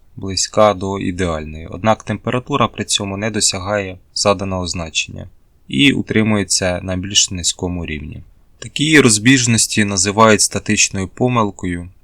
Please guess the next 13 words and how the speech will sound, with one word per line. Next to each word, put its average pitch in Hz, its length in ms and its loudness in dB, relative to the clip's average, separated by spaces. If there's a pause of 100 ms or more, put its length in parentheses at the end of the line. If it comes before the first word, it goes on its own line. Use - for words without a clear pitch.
Щоб 95 360 0
їх 104 300 0
усунути, 98 880 0
налаштовують 95 720 0
інтегральну 101 640 0
складову. 82 560 -8 (540)
Коефіцієнт 127 800 2
плавно 110 360 6
збільшують 107 760 0
до 120 240 0
зникнення 101 580 -4
статичної 101 640 -4
помилки. 85 680 -10